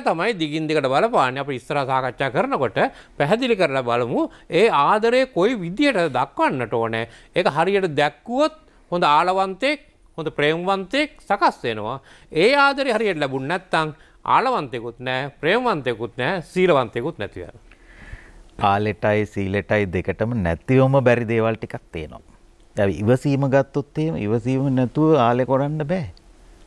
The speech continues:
Speaker 2: සවන් දීමක් නැතුව, ඇහුම්කන් දෙන්නේ නැතුව, හැම වෙලාවෙම කතා කරන්න බලාගත්ත අයට ආලේ කරන්න අමාරුයි.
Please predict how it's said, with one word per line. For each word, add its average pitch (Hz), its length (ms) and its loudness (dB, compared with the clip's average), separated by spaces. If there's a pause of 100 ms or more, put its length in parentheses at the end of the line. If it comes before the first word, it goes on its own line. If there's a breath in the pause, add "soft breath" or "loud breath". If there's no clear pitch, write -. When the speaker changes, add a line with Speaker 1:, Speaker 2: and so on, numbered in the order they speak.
(140)
Speaker 2:
සවන් 113 420 2
දීමක් 110 420 2
නැතුව, 117 360 0
ඇහුම්කන් 113 560 2
දෙන්නේ 110 240 2
නැතුව, 110 400 0
හැම 113 140 4
වෙලාවෙම 117 440 4
කතා 117 300 2
කරන්න 113 320 -4
බලාගත්ත 113 500 0
අයට - 240 -4
ආලේ 127 340 4
කරන්න 135 340 -4
අමාරුයි. 131 500 0